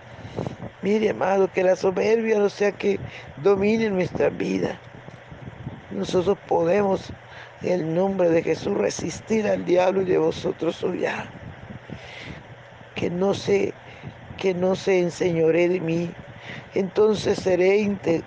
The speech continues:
íntegro y estaré limpio de gran rebelión.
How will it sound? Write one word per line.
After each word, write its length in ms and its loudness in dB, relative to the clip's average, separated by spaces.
íntegro 640 2
y 100 2
estaré 440 4
limpio 720 2
de 160 2
gran 500 2
rebelión. 880 0